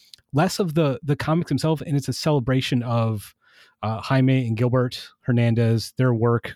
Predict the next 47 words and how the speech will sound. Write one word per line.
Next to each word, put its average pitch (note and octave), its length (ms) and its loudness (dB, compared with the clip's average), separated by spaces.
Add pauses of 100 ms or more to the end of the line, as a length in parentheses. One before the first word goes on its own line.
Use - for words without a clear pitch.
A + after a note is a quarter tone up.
(180)
the, A2 260 -2 (120)
uh, G2 280 -6 (260)
labor C3+ 240 2
of A2+ 120 -2
love A#2 180 2
that A2+ 100 0
those G#2+ 140 -2
first A#2 240 -6
fifty G#2+ 200 -6
issues G2+ 220 -6
are. G2+ 260 -2 (560)
Every F3+ 200 0
time A3 180 0
I A3 60 2
pull E3 340 0
it D3+ 120 0
out C3+ 260 -2
to C3+ 100 -6
start B2 200 0
reading A#2+ 240 4
it, D3+ 100 -2
though, E3 220 2
I C3 100 -4
just D3+ 180 0
start C#3 180 0
flipping C3 300 0
through C3 200 2
it A2+ 60 -2
and A2 80 -6
just A2 140 -2
admiring A#2 380 2
just G#2 100 -8
how A#2+ 100 0
beautiful, A2 520 -2
re-, A2 180 -4 (160)
beautifully C#3 300 0
reprinted A2+ 480 -4
it F2+ 100 -8
is. F#2+ 280 -8 (180)
<laughs> - 160 -20
So C3 280 0
it's B2 120 -6
hard D#3+ 240 0
for - 100 -6
me D3 40 2
to, C#3 60 2
like, A#2 240 0